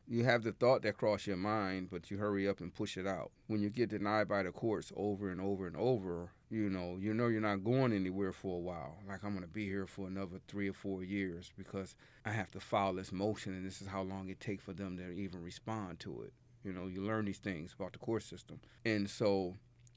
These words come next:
imagine just knowing, like, "There's nowhere I'm going for the next," when, if, when you're innocent, you're expected to be released the next day. Every year was like, "I'll be home next year. This, I'll be home the year after that.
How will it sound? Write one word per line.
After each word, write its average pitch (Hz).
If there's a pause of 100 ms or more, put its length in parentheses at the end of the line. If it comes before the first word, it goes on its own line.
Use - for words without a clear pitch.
imagine 113
just 98
knowing, 107
like, 95 (180)
"There's -
nowhere 135
I'm 127
going 131
for -
the 98
next," 92 (240)
when, 107 (220)
if, 104
when 110
you're 110
innocent, 147
you're 113
expected 113
to 107
be 104
released 107
the 107
next 98
day. 107 (200)
Every 135
year 117
was 104
like, 101 (180)
"I'll 143
be 151
home 139
next 101
year. 76 (140)
This, - (420)
I'll 123
be 135
home 139
the 123
year 135
after 123
that. 113